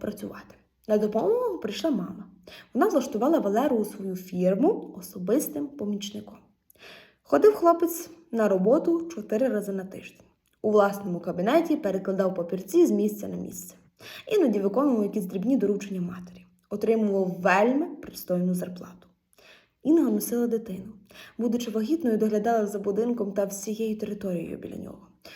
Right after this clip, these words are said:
Города садила та викопувала самотужки. Іноді приходила мама на допомогу.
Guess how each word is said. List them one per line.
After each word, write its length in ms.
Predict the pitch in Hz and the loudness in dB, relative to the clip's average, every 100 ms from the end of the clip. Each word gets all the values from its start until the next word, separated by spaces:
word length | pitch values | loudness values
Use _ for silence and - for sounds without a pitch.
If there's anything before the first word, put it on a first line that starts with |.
| - - | -20 -6
Города 500 | 220 233 226 202 208 | 0 2 4 2 0
садила 500 | 208 196 202 196 196 | -2 -2 0 2 2
та 140 | 202 | 0
викопувала 720 | 196 202 233 233 226 202 202 | -2 0 4 4 4 0 0
самотужки. 680 | 202 202 196 202 202 - - | 0 -4 -4 -4 -4 -6 -6
Іноді 280 | 277 285 247 | -4 -2 0
приходила 460 | 247 240 262 247 247 | 0 0 2 2 2
мама 380 | 254 233 180 | 2 0 -2
на 80 | 156 | -4
допомогу. 480 | 165 170 175 175 185 | -6 -6 -6 -8 -10